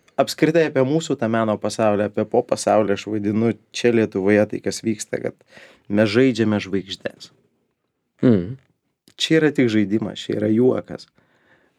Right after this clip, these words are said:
Speaker 1: Mes, mes tokie mažučiai, mes tokie, <laughs> tokie mikroskopiniai, mes, mūsų tik, nežinau, du su puse turbūt to milijono likę ir,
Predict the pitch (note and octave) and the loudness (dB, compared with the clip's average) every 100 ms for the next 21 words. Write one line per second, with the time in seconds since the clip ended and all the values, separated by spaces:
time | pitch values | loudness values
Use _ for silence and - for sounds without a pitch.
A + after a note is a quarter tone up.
0 | - F#2+ F#2+ G2 - - - _ _ _ | -6 0 0 0 -4 -6 -10 _ _ _
1 | _ _ _ _ _ _ _ C3 C3 E3+ | _ _ _ _ _ _ _ 0 2 0
2 | E3 E3+ C#3 A2+ A#2 - G2+ G#2 A#2 - | 2 2 2 0 -4 -4 -10 -2 -2 0
3 | D3+ - D3+ E3 B2 - - _ _ _ | -2 0 2 2 0 -8 -20 _ _ _
4 | _ _ _ - - - - - D3 C#3 | _ _ _ -20 -20 -20 -20 -6 -4 0
5 | F3+ F3+ E3 E3 D3 C#3+ - D3+ D3 A2+ | 2 4 2 2 2 0 0 0 0 -4
6 | G2+ G#2 A2+ B2+ B2 - - _ - - | -4 0 2 2 2 -4 -14 _ -20 -20
7 | _ _ _ _ _ _ _ _ _ _ | _ _ _ _ _ _ _ _ _ _
8 | _ _ _ _ - C#3+ E3 E3+ E3 F3 | _ _ _ _ -2 2 2 0 -4 -2
9 | D#3+ D#3 D3+ E3 D3 A2 B2 C#3+ D#3+ - | 0 0 0 0 0 -2 -2 -2 -2 -2
10 | D#3 C3 A#2+ A#2 A#2+ - A#2+ A#2 A#2+ B2+ | 0 0 -2 0 -2 0 -2 2 2 2
11 | C#3 C#3+ B2+ G#2+ G#2 - - F2+ | 2 0 -2 -2 -4 -6 -6 -6